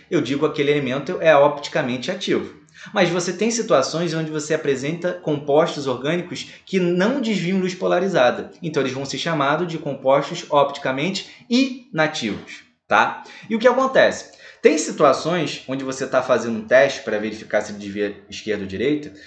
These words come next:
você vai ver que aquele composto, ele, ele atribui aos dois, tanto o destrógeno quanto o levógeno. E muitas vezes, esse desvio pra esquerda e pra direita se dá pela mesma quantidade das duas espécies.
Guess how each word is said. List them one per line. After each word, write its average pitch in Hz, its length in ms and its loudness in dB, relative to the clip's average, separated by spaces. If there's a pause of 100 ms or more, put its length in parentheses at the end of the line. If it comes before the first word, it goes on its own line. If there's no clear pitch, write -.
(140)
você 143 160 0
vai 160 120 6
ver 175 80 4
que 175 60 0
aquele 175 240 2
composto, 170 720 0 (340)
ele, 156 140 4
ele 170 240 6
atribui 156 640 4
aos 196 240 4
dois, - 480 4 (160)
tanto 226 300 2
o - 20 0
destrógeno 165 760 4
quanto 165 280 -4
o 165 40 -2
levógeno. 120 580 0 (440)
E 180 120 0
muitas 202 340 4
vezes, 175 640 4 (220)
esse 156 280 2
desvio 160 360 -2
pra 175 140 2
esquerda 143 320 0
e - 40 -2
pra 123 120 2
direita 151 520 0 (100)
se - 120 -10
dá 156 140 6
pela 175 240 4
mesma 175 300 0
quantidade 170 640 2
das 156 160 0
duas 170 180 0
espécies. - 680 0